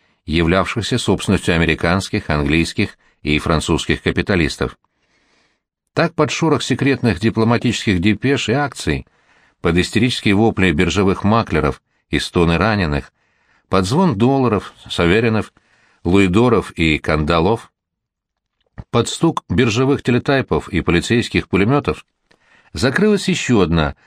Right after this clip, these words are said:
залитая кровью народа, страница истории борьбы вольнолюбивых испанцев за свободу и счастливое будущее своей прекрасной отчизны.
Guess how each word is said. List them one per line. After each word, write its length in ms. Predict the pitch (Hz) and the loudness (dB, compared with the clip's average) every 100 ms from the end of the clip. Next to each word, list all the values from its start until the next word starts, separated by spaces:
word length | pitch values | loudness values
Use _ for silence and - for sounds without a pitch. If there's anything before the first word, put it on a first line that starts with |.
| _ _ | _ _
залитая 560 | 80 80 104 90 95 90 | -4 0 0 0 0 0
кровью 380 | 98 98 87 90 | 2 2 2 2
народа, 500 | 98 127 98 76 69 _ _ _ _ | 0 0 0 -2 -4 _ _ _ _
страница 540 | - 101 160 202 180 | -4 0 2 0 0
истории 320 | 170 - 156 | -2 0 0
борьбы 480 | 123 139 131 135 123 _ _ _ | 2 0 0 0 -2 _ _ _
вольнолюбивых 800 | 87 139 131 127 147 127 92 85 | 0 2 2 2 2 2 2 0
испанцев 640 | 123 - 160 139 - 73 - _ _ - | -2 0 0 0 -2 -4 -6 _ _ -6
за 160 | 85 | -4
свободу 460 | 80 87 87 90 87 | 0 0 2 2 2
и 40 | |
счастливое 540 | 71 - 80 85 80 78 | 0 -2 0 0 2 2
будущее 560 | 80 85 78 - 76 - _ _ | 2 0 0 0 0 -2 _ _
своей 300 | - 90 85 | -2 0 2
прекрасной 520 | - 85 85 - 82 | 0 0 -2 0 -2
отчизны. 540 | 95 - 78 69 69 | -4 -2 -2 -2 -6